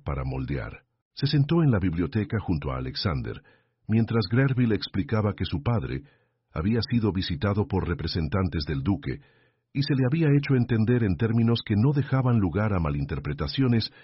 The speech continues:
que cualquier intento adicional de contactar a Sofía o de beneficiarse de su situación resultaría en la exposición completa de sus fechorías financieras ante cada acreedor y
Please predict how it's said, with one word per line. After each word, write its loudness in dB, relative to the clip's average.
que -2
cualquier 2
intento 2
adicional 0
de -2
contactar -2
a -2
Sofía -4
o -2
de 0
beneficiarse -2
de -2
su -6
situación -2
resultaría 0
en 4
la 2
exposición -2
completa -2
de -2
sus -4
fechorías -2
financieras -2
ante -4
cada -2
acreedor -6
y -14